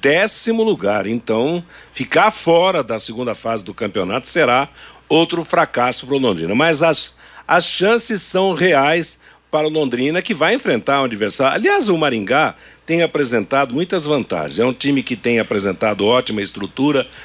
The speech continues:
por aquilo que a gente acompanha. O técnico faz um tempão que está lá, comandando a equipe,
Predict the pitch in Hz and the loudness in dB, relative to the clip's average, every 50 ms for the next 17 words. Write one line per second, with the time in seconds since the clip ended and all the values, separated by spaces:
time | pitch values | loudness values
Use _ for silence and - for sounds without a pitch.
0 | - - - 123 117 110 - - 131 120 101 120 110 98 107 107 92 92 - - | -16 -6 0 0 0 2 2 -2 -4 -2 0 -2 0 0 0 -2 -2 -2 -4 -4
1 | 90 80 76 - 110 120 139 151 151 147 143 135 - - - - - - - 127 | -4 -4 -2 0 0 2 2 2 2 0 -2 -4 -10 -20 -20 -20 -14 -6 -4 -4
2 | 123 - - 156 160 175 170 - - 156 139 - 139 113 - 147 139 127 110 135 | -4 0 2 2 2 2 2 0 -2 -4 -4 -4 -4 -4 -2 0 0 0 2 0
3 | 135 131 - - 151 143 120 - - - 139 147 160 160 151 - - 117 104 - | 0 0 0 0 0 0 0 -2 0 2 2 2 2 2 -2 -4 -8 -10 -8 -6
4 | - 107 95 92 101 110 123 131 131 127 - - - - - - - - 123 127 | -4 -4 -2 0 2 2 2 2 2 0 -4 -10 -20 -20 -20 -14 -6 -2 0 0
5 | 123 120 110 101 98 113 120 131 135 131 117 110 104 95 92 92 95 101 98 85 | 2 2 2 2 2 4 4 4 2 2 0 0 -2 -2 0 0 0 0 0 0
6 | - - 110 120 131 139 131 - - 135 127 127 | -2 -2 0 2 2 2 0 0 -2 -4 -4 -4